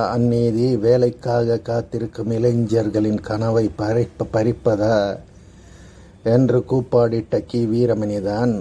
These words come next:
தொண்ணூறாம் வயதில் அவரால் ஆசிரியர் பணியை செம்மையாக செய்ய முடியுமா என்று யோசிக்காமல் இப்படியாக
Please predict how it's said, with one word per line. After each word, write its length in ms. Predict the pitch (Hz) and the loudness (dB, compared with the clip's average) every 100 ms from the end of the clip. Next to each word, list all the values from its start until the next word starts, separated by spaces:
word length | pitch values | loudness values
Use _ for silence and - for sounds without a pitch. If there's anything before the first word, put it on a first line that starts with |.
| 82 - | -8 -6
தொண்ணூறாம் 600 | 110 120 135 135 135 123 | 0 2 4 4 2 2
வயதில் 520 | 120 117 113 120 123 | 0 0 -2 0 -2
அவரால் 440 | 110 110 113 127 | 0 0 0 0
ஆசிரியர் 600 | 113 120 120 123 123 123 - | 2 0 -2 -2 2 2 2
பணியை 440 | 110 110 107 117 123 | -2 -2 -2 -2 -2
செம்மையாக 800 | - 110 117 127 127 123 117 113 | -4 -6 -2 0 2 2 2 0
செய்ய 380 | 107 113 110 123 | -2 -4 -2 0
முடியுமா 500 | 123 110 110 113 110 110 | 2 2 0 0 -2 -2
என்று 340 | 104 104 101 | -4 -4 -2
யோசிக்காமல் 1000 | 104 107 - 107 - - 104 98 110 123 107 - - - - - - - - - - | 0 -2 -2 -6 -4 -4 -4 0 2 2 0 -8 -20 -20 -20 -20 -20 -20 -20 -20 -6
இப்படியாக 840 | 120 113 - 123 117 113 107 107 | -4 -2 2 4 4 4 2 2